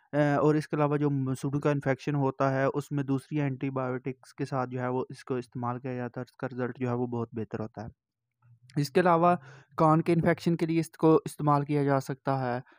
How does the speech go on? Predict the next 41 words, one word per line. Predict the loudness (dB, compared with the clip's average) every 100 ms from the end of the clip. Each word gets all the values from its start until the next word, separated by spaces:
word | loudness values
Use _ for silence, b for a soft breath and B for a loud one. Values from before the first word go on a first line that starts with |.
| b
इसके | -10 -4
अलावा | -2 0
जो | 2 4
है, | 4
वो | 4 4 2 _ _ _ _ _ _ _ _ -10 -8
स्टमक | 0 2 2 0
में | 0
जो | 4 2 2
एच | 0
पाइलोरी | 2 4 6 4 2
इन्फेक्शन | 2 0 -2 -4 -2 2
हो | 4
जाता | 4 2 0 0
है, | 0 -4 -8 b b -8
एक | -4
एच | -4
पाइलोरी, | 0 0 2 2 0 0
अ, | -2 -2
जो | 0
है, | 2
वो, | 4 6 4
अ, | 2 0 0
पैरासाइट | 0 0 2 0 0
होता | -2 0 -2
है, | 0
जो | -2 -2
कि | 0 -2
स्टमक | 0 -2 -2 -2
में | -4 -4
जाके, | -4 -4 -4 -6
अ, | -6 b b b -6
इन्फेक्शन | -2 -2 -2 -4 -4 0
पैदा | 0 0
करता | -2 -4 -4
है, | -4
जिससे | -4 -6 -4
जो | -2
है, | -2
वो | 0 -2
स्टमक | -2 -4 -4 -2
अल्सर, | -4 -2 -4 -4